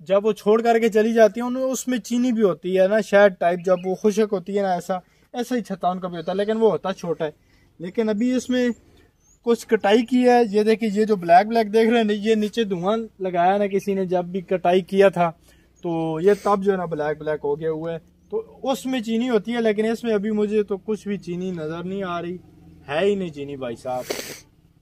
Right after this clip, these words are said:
नहीं है, नहीं है, चीनी नहीं है। और ये अभी भी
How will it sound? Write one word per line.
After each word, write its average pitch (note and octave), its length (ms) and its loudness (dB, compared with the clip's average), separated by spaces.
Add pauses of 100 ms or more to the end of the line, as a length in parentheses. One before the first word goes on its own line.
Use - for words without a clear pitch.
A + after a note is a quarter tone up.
(920)
नहीं D3+ 200 -12
है, B2+ 160 -12
नहीं C3 160 -12
है, B2 100 -14
चीनी C#3+ 320 -14
नहीं D3 260 -12
है। A#2 120 -18 (440)
और E3+ 180 -4
ये G3 180 0
अभी G#3+ 260 0
भी A#3 140 -2